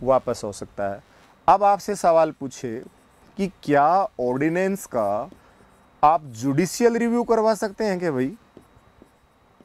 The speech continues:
क्या इसका न्यायिक पुनरावलोकन हो सकता है? यस, judicial review Supreme Court में आप इसको क्या कर सकते हैं?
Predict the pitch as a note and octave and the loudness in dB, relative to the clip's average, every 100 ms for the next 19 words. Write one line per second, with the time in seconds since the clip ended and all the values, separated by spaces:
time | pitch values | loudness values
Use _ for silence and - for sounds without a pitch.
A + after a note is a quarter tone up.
0 | _ _ _ _ _ _ - - _ - | _ _ _ _ _ _ -20 -20 _ -20
1 | _ - - _ _ _ _ - D3+ E3 | _ -20 -20 _ _ _ _ 2 4 4
2 | - C#3+ - E3 D#3+ C#3 B2 C#3 C#3+ D#3+ | 0 -8 0 2 2 0 0 0 -2 -4
3 | D#3+ E3 E3 E3 E3+ E3 D3+ E3 - F3 | 0 2 4 2 0 -4 -2 -2 -2 -2
4 | G3 F#3 F#3 F#3 _ _ _ - - - | 2 2 0 -8 _ _ _ -20 -20 -20
5 | - - - - _ _ _ _ - - | -20 -20 -20 -20 _ _ _ _ -20 -20
6 | - A#2+ C3 A#2 - - - - - - | -8 2 4 2 -4 -10 -12 -16 -20 -14
7 | - C3+ D3 F3+ F#3+ F#3 C#3+ B2 C3 E3 | -2 0 2 0 0 0 0 0 0 0
8 | G3 - - _ _ _ - - F3 F#3 | -4 -14 -20 _ _ _ -12 -2 0 2
9 | G3+ F#3 C#3+ G#2 G2 - - - _ _ | 0 0 -4 -6 -8 -14 -20 -20 _ _
10 | _ _ _ _ _ A#2+ C3+ D3+ E3+ - | _ _ _ _ _ -6 0 0 0 0
11 | A#2+ B2+ - C3+ - C#3 C3 D#3 D3+ C#3+ | 2 2 -2 -12 -6 -6 -2 -2 -2 -6
12 | - C#3 D#3 D3 C#3+ D#3+ | -8 -8 -6 -4 -4 -8